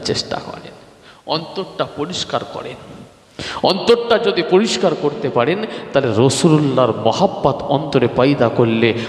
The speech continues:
আল্লাহ দুনিয়ায় ভালো করবে, আখেরাতে কামাই আল্লাহ কামিয়াবি দিয়ে দয়ার জান্নাতি করে দেবে। আল্লাহ পাক দুনিয়া আপনার উজ্জ্বল স-, আল্লাহ পাক দুনিয়ায় আপনাকে উজ্জ্বল করবে,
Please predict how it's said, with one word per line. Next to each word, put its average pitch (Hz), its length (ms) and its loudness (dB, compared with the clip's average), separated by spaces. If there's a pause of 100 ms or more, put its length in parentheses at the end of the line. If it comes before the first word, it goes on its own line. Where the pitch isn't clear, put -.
আল্লাহ 123 260 4 (100)
দুনিয়ায় 139 480 2
ভালো 131 300 2
করবে, 120 320 0 (100)
আখেরাতে 131 500 0 (100)
কামাই 120 440 0 (180)
আল্লাহ 131 340 0
কামিয়াবি 156 580 0
দিয়ে 120 220 2 (380)
দয়ার 110 420 0
জান্নাতি 135 520 -4
করে - 200 -4
দেবে। - 280 -6 (2750)
আল্লাহ 165 240 2
পাক 302 420 2 (1000)
দুনিয়া 233 400 -2
আপনার 190 340 -4
উজ্জ্বল 208 420 0
স-, - 200 -4
আল্লাহ 180 360 2
পাক 160 180 2
দুনিয়ায় 170 460 2
আপনাকে 143 400 -4
উজ্জ্বল 180 560 2
করবে, 127 380 2